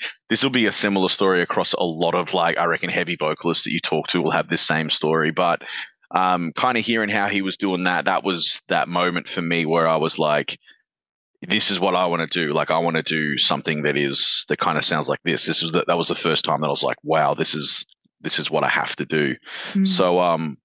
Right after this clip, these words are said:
Speaker 1: from there, you know, it was just, yeah, I guess, like, imitating and just trying to develop that style. A lot of my early bands, um, sounded like the Black Dahlia Murder. It wasn't sort of until Aversion's Crown that, you know, I started to peel away from that kind of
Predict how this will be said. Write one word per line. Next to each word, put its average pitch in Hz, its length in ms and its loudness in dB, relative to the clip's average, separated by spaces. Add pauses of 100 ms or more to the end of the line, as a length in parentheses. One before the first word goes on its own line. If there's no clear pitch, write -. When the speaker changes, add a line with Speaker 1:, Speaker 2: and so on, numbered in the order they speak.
(420)
Speaker 1:
from 113 320 0
there, 98 400 2
you 90 100 -6
know, 87 160 0
it 78 160 -2
was 87 160 0
just, - 280 -2
yeah, 87 160 4
I 82 80 2
guess, - 260 0
like, 85 180 0
imitating 90 800 2
and 78 120 -4
just 78 240 0
trying 87 280 0
to 85 80 0
develop 78 320 0
that 80 180 0
style. 82 460 2
A 80 180 2
lot 87 140 2
of 85 60 0
my 82 160 0
early 80 260 0
bands, 80 600 -2 (560)
um, 78 460 2
sounded 90 540 0
like 82 260 2
the 95 80 -2
Black 85 280 0
Dahlia 87 300 2
Murder. 87 360 2
It 107 100 2
wasn't 160 320 -2
sort 143 200 -2
of 110 80 0
until 98 560 0 (580)
Aversion's 98 420 2
Crown 95 300 0
that, 85 160 0 (160)
you 90 120 -2
know, 85 120 2
I 85 60 0
started 87 260 2
to 85 60 0 (120)
peel 95 160 2
away 85 240 2
from 90 200 -6
that 82 160 -2
kind 92 200 0
of 85 80 0